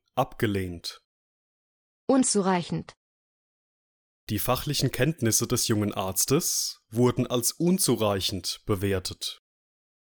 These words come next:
Speaker 2: Unzureichend.
Speaker 1: Unzureichend ist ein Adjektiv, das eine ähnliche Bedeutung hat wie ungenügend,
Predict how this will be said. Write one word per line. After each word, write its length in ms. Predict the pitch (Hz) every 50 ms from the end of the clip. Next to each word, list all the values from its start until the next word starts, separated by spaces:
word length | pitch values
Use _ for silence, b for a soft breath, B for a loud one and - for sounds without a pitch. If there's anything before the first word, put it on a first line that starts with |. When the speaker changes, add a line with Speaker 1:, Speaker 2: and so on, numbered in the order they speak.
| _ _ _ _ _ _ _ _ _ _
Speaker 2:
Unzureichend. 880 | - 269 269 247 - - 202 180 190 185 175 160 - 165 160 - - - _ _ _ _ _ _ _ _ _ _ _ _ _ _ _ _ _ _ _ _ _ _ _ _ _ _
Speaker 1:
Unzureichend 1300 | - 139 160 190 185 - 123 110 98 101 98 98 95 92 - 110 110 139 - - - - - - - _ _
ist 420 | 123 117 113 - - - - -
ein 260 | 120 107 104 101 -
Adjektiv, 960 | - 135 135 - - 110 101 - - - 101 98 123 165 - - - - - B B B B B B
das 280 | - 110 104 - - -
eine 360 | 120 104 101 101 101 101 -
ähnliche 480 | - 120 127 151 180 185 180 - - 175
Bedeutung 640 | - 139 - 123 110 117 120 120 - 131 127 120 101
hat 360 | 117 117 - - - - -
wie 520 | 101 101 107 107 104 107 107 107 110 107 _ _ _ _ _
ungenügend, 1000 | 147 156 170 175 151 123 107 104 104 101 - 110 110 139 151 - - - -